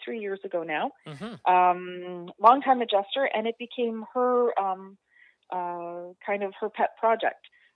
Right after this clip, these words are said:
Speaker 1: Um, she became involved in it, and she brought it to the chapter. And, um, it went from a, a small event to one of our gala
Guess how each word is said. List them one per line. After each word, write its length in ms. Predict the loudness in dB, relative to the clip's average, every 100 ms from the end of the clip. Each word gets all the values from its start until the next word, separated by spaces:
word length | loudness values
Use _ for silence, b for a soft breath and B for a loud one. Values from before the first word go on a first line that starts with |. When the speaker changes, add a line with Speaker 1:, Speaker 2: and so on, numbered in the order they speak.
| _ -2
Speaker 1:
Um, 420 | 0 0 -2 -6 -10
she 60 |
became 400 | -10 -12 -10 -10
involved 420 | -2 6 6 6 4
in 120 | 4
it, 160 | 2 0
and 220 | -4 -6
she 80 | -2
brought 240 | 0 2
it 80 | 0 -6
to 60 |
the 100 | -10 0
chapter. 480 | 2 2 0 -4 -6 b b b _
And, 480 | 2 4 2 -4 -10 -6
um, 760 | -4 -2 -2 -6 -12 -14 -16 -10 -2
it 120 | 0
went 180 | 0 -2
from 160 | -8
a, 320 | -4 -4 -4 -6
a 100 | -10 -6
small 260 | 2 2 4
event 280 | 2 2 0 -12 -16 -8
to 240 | -6 -4
one 200 | -2 -2
of 140 | 0 2
our 160 | 2
gala 420 | 4 4 4 4